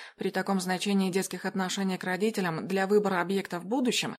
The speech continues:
легко понять, что всякое нарушение этих детских отношений имеет самые тяжёлые последствия для сексуальной жизни в этом возрасте. И ревность любящих всегда имеет инфантильные корни или, по крайней мере,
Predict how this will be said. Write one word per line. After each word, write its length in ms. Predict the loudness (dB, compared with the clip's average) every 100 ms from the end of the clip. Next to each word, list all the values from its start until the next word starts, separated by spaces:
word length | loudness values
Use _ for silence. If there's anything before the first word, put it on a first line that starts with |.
| -4
легко 320 | -4 0 0
понять, 400 | 2 2 2 0
что 160 | -2
всякое 380 | 0 0 2 2
нарушение 580 | 4 2 2 2 4 2
этих 220 | 0 0
детских 380 | 4 4 2 -8
отношений 600 | -6 -6 0 6 6 6 2 -12 0
имеет 320 | 2 4 2
самые 320 | 2 6 6
тяжёлые 600 | 4 2 6 8 8 4
последствия 680 | 2 0 4 4 4 2 2
для 200 | 2 0
сексуальной 580 | -2 -4 2 4 4 4
жизни 400 | 4 4 4 4
в 60 |
этом 260 | 2 -2 -4
возрасте. 600 | -2 -2 -4 -6 -8 -10 0
И 200 | 8 8
ревность 500 | 8 8 8 6 4
любящих 560 | 4 4 4 0 -4
всегда 500 | -4 -4 -2 2 4 6
имеет 320 | 6 4 4
инфантильные 720 | 2 2 0 4 6 8 6
корни 500 | 4 4 6 2 -2
или, 200 | 0 2
по 140 | 2
крайней 320 | 0 2 4 6
мере, 300 | 8 6